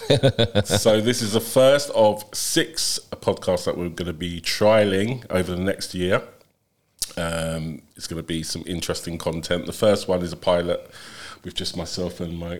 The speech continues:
Speaker 2: my co-host, Spy, that, um, we do a show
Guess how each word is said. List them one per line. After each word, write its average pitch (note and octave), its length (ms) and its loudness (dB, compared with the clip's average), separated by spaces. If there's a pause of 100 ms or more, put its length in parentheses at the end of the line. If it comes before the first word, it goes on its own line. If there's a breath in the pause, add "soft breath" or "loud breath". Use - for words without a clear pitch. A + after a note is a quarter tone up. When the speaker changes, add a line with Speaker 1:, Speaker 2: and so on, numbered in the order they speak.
Speaker 2:
my F2 140 -6
co-host, F2+ 640 -2
Spy, G2 360 4
that, F2+ 220 2 (240)
um, E2 420 -4
we G2+ 140 0
do G2+ 140 4
a - 20 4
show F#2+ 460 4